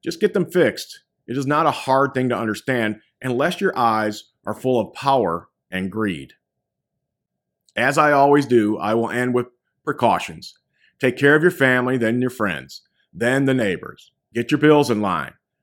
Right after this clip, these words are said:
Be prepared if we do find ourselves in some kind of Armageddon. But the most important of all, spiritually, it is time for you to take a leap of faith. Truly, why are you waiting? Now's the time to start or strengthen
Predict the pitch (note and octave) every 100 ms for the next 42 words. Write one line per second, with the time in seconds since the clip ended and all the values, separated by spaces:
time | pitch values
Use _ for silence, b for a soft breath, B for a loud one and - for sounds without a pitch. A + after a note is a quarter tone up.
0 | _ A#2+ B2+ C#3 D#3 D3 D3 C#3 C3 B2
1 | C3+ D3 A#2+ A#2 A#2+ A#2+ A#2 A#2+ A2+ A#2+
2 | A#2 D3+ - A#2 C3 A#2 A2 B2+ A#2 A#2+
3 | G2 C#2+ _ b b b b b - D3+
4 | D#3+ E3 E3+ C#3+ D3 D3+ C3 A2+ A2+ A2+
5 | A#2+ - _ - - - E3+ D#3 D#3 A#2
6 | G2 F#2+ - G#2+ G#2 - B2 B2 A#2 A2+
7 | G2+ - A2 A2+ G2+ G2+ G2+ G2+ - D#2
8 | C#2 - _ _ _ - G#3+ F#3+ G2 -
9 | - G#2+ G2+ A#2 B2+ C#3+ C3 F2 - _
10 | _ _ - A2 G#2+ A#2+ C#3+ E3 C3+ A#2+
11 | A#2+ - A#2+ G#2+ A#2+ - B2+ D3+ - -
12 | E3+ G3 A#2 G2+